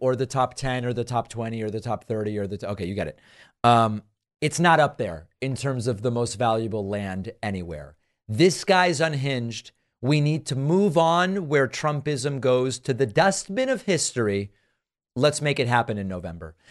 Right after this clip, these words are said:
Many of you expressing concerns that one of our longtime regular callers, Whitney, or Whitney, as some know her, has not been heard from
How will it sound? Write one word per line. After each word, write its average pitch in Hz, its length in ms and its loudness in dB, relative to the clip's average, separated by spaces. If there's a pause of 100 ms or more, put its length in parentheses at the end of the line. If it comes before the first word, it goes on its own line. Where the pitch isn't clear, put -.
(180)
Many 180 380 4
of 156 140 0
you 147 180 2
expressing 127 680 -2
concerns 107 840 -2 (120)
that 117 260 0
one 127 240 -2
of 127 240 -4 (100)
our 113 460 2
longtime 120 920 0
regular 117 520 0
callers, 104 560 -2 (120)
Whitney, 98 680 -4
or 104 320 0 (340)
Whitney, 85 520 0 (100)
as 110 160 -2
some 104 260 0
know 87 200 -6
her, 85 320 -10 (480)
has 127 260 4
not 139 300 0
been 135 120 -2
heard 123 300 0
from 113 320 -4